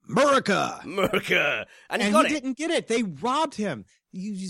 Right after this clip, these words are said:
Speaker 1: you sorry European, you robbed him of his first pit stop as an American driver.
Speaker 2: Nah, but he got the honor of, I don't remember anyone doing a zero stop race before.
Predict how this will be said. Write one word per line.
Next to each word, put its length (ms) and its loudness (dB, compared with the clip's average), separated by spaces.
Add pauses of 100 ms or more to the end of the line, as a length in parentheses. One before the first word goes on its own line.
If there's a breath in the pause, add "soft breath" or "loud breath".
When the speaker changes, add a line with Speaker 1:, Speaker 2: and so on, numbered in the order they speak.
(160)
Speaker 1:
you 80 -4
sorry 720 0
European, 800 2 (240 soft breath)
you 220 2
robbed 420 2
him 120 -2
of 140 -2
his 140 -2
first 420 -2
pit 220 -2
stop 340 -2
as 340 0
an 120 -2
American 600 -6
driver. 440 -6 (180)
Speaker 2:
Nah, 400 2
but 140 -4
he 80 -4
got 180 -2
the 120 0
honor 260 4
of, 260 -2
I 100 2
don't 200 2
remember 360 0
anyone 360 2
doing 320 2
a 60 2
zero 340 2
stop 280 -2
race 280 0
before. 440 -8